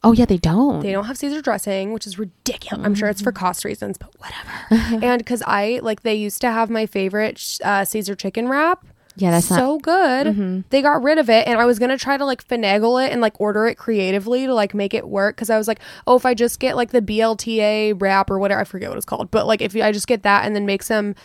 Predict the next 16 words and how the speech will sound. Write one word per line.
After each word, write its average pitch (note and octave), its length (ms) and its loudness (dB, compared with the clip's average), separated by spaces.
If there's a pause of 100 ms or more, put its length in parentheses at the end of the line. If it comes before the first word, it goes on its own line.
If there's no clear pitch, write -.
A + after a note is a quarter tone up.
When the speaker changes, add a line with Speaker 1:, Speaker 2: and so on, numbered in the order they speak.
(220)
Speaker 2:
subtractions A#3 600 0
from G#3 200 0
it G3 180 0
and G#3+ 120 -2
then G#3 80 -2
add G3 260 0
Caesar, G#3 460 -2
it'll G#3 140 0
be G#3+ 100 0
fine. G#3+ 420 0 (280)
No, E4 240 0 (300)
they D4 80 -6
don't D4+ 160 -6
do D#4 120 -8
Caesar. G#3+ 400 -6 (440)
Speaker 1:
Hmm. D#4 160 -2